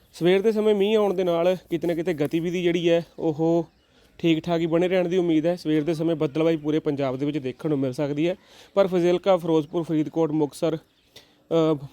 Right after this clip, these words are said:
ਬਰਨਾਲਾ ਹੋ ਗਿਆ ਜੀ ਅਤੇ ਬਠਿੰਡਾ ਸ਼ਹਿਰ ਹੋ ਗਿਆ, ਇਹਨਾਂ ਵਿੱਚ ਮੀਂਹ ਦੀ ਉਮੀਦ ਘੱਟ ਹੀ ਹੈ। ਕੋਈ ਤਗੜਾ ਸਿਸਟਮ ਲੱਗਦਾ ਹੋਇਆ ਦਿਖਾਈ ਨਹੀਂ ਦੇ ਰਿਹਾ।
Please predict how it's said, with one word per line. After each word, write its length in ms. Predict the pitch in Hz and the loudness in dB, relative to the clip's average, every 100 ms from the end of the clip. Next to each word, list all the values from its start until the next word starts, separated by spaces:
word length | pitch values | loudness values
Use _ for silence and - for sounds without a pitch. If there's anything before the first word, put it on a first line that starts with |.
| 156 | -2
ਬਰਨਾਲਾ 400 | 156 147 151 160 | 0 2 2 2
ਹੋ 140 | 156 | 2
ਗਿਆ 140 | 160 | 0
ਜੀ 180 | 156 160 - - | 0 -2 -4 -12
ਅਤੇ 120 | 160 | -6
ਬਠਿੰਡਾ 360 | 180 160 151 143 | -2 0 0 -2
ਸ਼ਹਿਰ 200 | 143 147 | 0 0
ਹੋ 80 | 151 | 0
ਗਿਆ, 140 | 151 | 0
ਇਹਨਾਂ 240 | 160 175 175 | 2 2 0
ਵਿੱਚ 320 | 165 - 180 - _ - - | 0 -2 -6 -8 _ -20 0
ਮੀਂਹ 180 | 185 220 | 0 2
ਦੀ 100 | 226 | 0
ਉਮੀਦ 240 | 196 180 180 185 | 0 -2 -2 -6
ਘੱਟ 140 | - | -4
ਹੀ 180 | 160 175 | -4 -2
ਹੈ। 60 | |
ਕੋਈ 120 | 185 190 | -4 -4
ਤਗੜਾ 260 | 165 160 175 | -2 -2 -2
ਸਿਸਟਮ 380 | 165 - 170 165 | -4 -4 -2 0
ਲੱਗਦਾ 320 | 151 131 143 | 0 0 -2
ਹੋਇਆ 200 | 143 143 | -2 -2
ਦਿਖਾਈ 420 | 147 143 135 165 - _ _ - | -2 -2 -2 -2 -6 _ _ -2
ਨਹੀਂ 220 | 160 185 | 2 2
ਦੇ 160 | 156 139 | 2 -2
ਰਿਹਾ। 240 | 131 123 | -4 -6